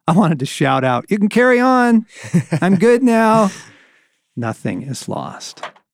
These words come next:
I really think that this is meant to work its way into our being. It's meant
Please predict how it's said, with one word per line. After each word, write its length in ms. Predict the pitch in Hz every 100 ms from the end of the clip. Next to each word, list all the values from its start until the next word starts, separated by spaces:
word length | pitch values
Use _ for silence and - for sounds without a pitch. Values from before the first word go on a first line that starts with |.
| _ _ 143 233
I 60 | 151 113
really 240 | 135 135
think 440 | - 143 117 113
that 340 | - 98 92 - - _ _ _ _ _
this 180 | 123 -
is 160 | 113
meant 400 | 113 107 117 117
to 160 | - 127
work 340 | 104 107 104
its 160 | 107 -
way 220 | 113 98
into 340 | 95 98 - 101
our 140 | 95
being. 400 | 107 - 113 127 _ _ _ _ _
It's 200 | 107 -
meant 680 | 117 107 110 117 117 -